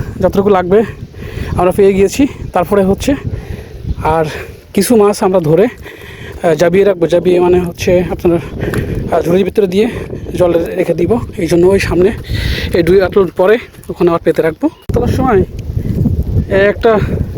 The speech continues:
মাছ শালা জম-,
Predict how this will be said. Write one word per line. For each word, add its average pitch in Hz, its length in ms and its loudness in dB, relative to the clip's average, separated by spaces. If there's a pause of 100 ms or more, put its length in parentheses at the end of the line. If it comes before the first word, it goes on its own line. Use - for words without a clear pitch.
(880)
মাছ 381 280 2 (1300)
শালা 196 220 2
জম-, 190 300 0